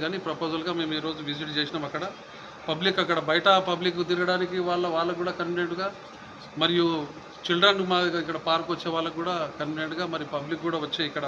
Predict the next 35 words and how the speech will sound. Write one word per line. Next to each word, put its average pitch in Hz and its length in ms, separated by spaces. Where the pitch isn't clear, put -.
వేరు 160 160
వేరు 160 240
మా 156 140
కార్యాలయానికి 151 540
వచ్చే 151 180
వాళ్ళ 151 160
గురించి 147 280
కూడా 170 120
మరి 143 180
ఈ, 143 60
ఇది 135 140
రోజు 170 220
రెండు 156 200
వందల 160 380
నుంచి 156 280
రెండు 156 160
వందల 156 180
యాభై 156 200
మందికి 151 340
డైలీ 160 180
స-, 143 300
మా 139 80
ఆఫీస్కి 147 300
వచ్చి 147 240
వాళ్ళు 147 180
వాళ్ళ 139 140
పనులు 151 320
చేసుకుంటూ 151 320
పోతుంటారు. 151 480
మరి 156 120
అదేవిధంగా 180 560
మనం 156 180
చూస్తూ 175 200
ఉంటాం, 180 260
మరి 170 180